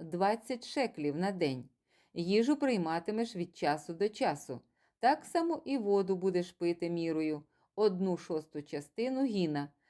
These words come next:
прийматимеш від часу до часу. Їстимеш ці хлібці, як ячмінні паляниці,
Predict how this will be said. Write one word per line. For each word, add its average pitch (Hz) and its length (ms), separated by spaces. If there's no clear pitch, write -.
прийматимеш 196 800
від 175 260
часу 165 380
до 165 140
часу. 127 560
Їстимеш 202 640
ці 202 240
хлібці, 254 720
як 190 300
ячмінні 233 640
паляниці, 226 760